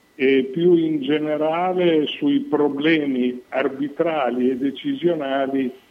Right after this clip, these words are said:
che caratterizzano non solo lo sport del calcio, ma in qualche maniera anche gli altri, e segnatamente, eh,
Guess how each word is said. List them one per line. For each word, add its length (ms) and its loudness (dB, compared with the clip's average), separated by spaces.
che 380 2
caratterizzano 1500 -2
non 340 0
solo 720 2
lo 140 0
sport 380 -2
del 200 -4
calcio, 640 -4
ma 320 -6
in 100 -10
qualche 340 -6
maniera 420 0
anche 300 -4
gli 140 0
altri, 680 -2
e 160 0
segnatamente, 1400 -2
eh, 380 -6